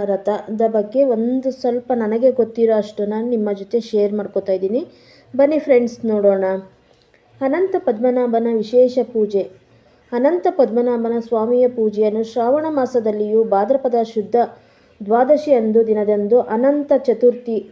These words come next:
ದಿನವೂ ವಿಶೇಷವಾಗಿ ಆಚರಿಸಲಾಗುತ್ತದೆ. ಈ ಪೂಜೆಯನ್ನು ಮಾಡಿದರೆ ಅನಂತ ವಿಷ್ಣುವಿನ ಅನುಗ್ರಹ ದೊರೆಯುತ್ತದೆ. ಕುಟುಂಬದ ಸೌಖ್ಯ, ಶಾಂತಿ, ಆರ್ಥಿಕ ಪ್ರಗತಿ ಹಾಗೂ ಎಲ್ಲ ಕಾರ್ಯಗಳಲ್ಲಿ ಯಶಸ್ಸು ದೊರೆಯುತ್ತದೆ. ಪೂಜೆ ವಿಧಾನ.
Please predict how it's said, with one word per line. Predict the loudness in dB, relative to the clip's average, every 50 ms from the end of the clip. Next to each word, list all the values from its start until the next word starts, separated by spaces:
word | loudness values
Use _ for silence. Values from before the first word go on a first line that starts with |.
| -4
ದಿನವೂ | -2 0 0 0 0 0 0 0 0
ವಿಶೇಷವಾಗಿ | -2 -2 0 2 4 4 2 2 0 0 0 0 0 0 -2 -2
ಆಚರಿಸಲಾಗುತ್ತದೆ. | -2 -2 -2 -2 -2 -4 -2 -4 -4 -2 -2 -2 -2 -4 -4 -2 -2 -2 -2 -2 -4 -10 -20 -20 -20 _ _ _ -4
ಈ | -2 -2 -2
ಪೂಜೆಯನ್ನು | 0 0 2 2 2 4 4 6 6 6 4 2 0
ಮಾಡಿದರೆ | 0 0 0 0 2 4 4 4 4 2
ಅನಂತ | 0 -2 -4 -4 -2 0 0 0 2 4 4 4
ವಿಷ್ಣುವಿನ | 4 2 0 -2 -2 0 0 0 0 0
ಅನುಗ್ರಹ | 0 0 0 2 2 2 2 2 0 -2 -4 -2
ದೊರೆಯುತ್ತದೆ. | 0 2 2 4 4 2 2 0 -2 -2 -2 -2 -4 -6 -18 _ _ _ _ _
ಕುಟುಂಬದ | -4 -4 -2 0 0 0 2 2 2 2 4 2
ಸೌಖ್ಯ, | 0 0 2 2 2 2 0 0 2 2 2 2
ಶಾಂತಿ, | 0 -4 -4 -4 -2 -2 -4 -4 -4 -4 -4 -4 -4 -4
ಆರ್ಥಿಕ | -4 -4 -4 -4 -4 -6 -6 -4 -4 -2
ಪ್ರಗತಿ | -2 -2 -2 0 0 0 0 -2 -4 -4 -4 -6 -14 -20 -20 _ _ _ -6
ಹಾಗೂ | -4 -2 0 2
ಎಲ್ಲ | 2 4 4 2 2 0 0
ಕಾರ್ಯಗಳಲ್ಲಿ | 2 0 2 2 2 2 2 2 2 2 0 0 0 -2
ಯಶಸ್ಸು | -2 -2 -4 -6 -4 -6 -6 -2
ದೊರೆಯುತ್ತದೆ. | 0 2 2 2 2 0 0 -2 0 0 0 0 -2 -4 -8 _ _ _ _ _ _ _ _ _ _ _ _ _
ಪೂಜೆ | -4 -2 -2 -2 -2 -2 -2 -2
ವಿಧಾನ. | 0 2 2 2 2 2 0